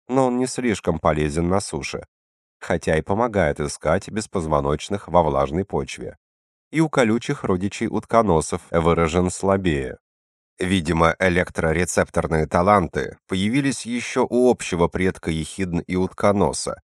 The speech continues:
который был, скорее всего, именно полуводным.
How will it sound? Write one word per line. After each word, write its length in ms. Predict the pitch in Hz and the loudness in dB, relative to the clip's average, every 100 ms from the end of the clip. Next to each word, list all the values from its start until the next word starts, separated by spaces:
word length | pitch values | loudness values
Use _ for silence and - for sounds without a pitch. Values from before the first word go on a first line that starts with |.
| _ - | _ -2
который 440 | 135 - 104 90 | 0 2 2 2
был, 260 | 76 90 90 | 0 -2 -2
скорее 420 | - 92 87 85 | 0 2 2 0
всего, 480 | - 87 78 104 - - | -2 -2 0 0 -2 -4
именно 400 | 92 85 85 90 | 0 2 0 0
полуводным. 840 | 98 95 101 87 67 64 64 | 0 0 2 2 0 -2 -10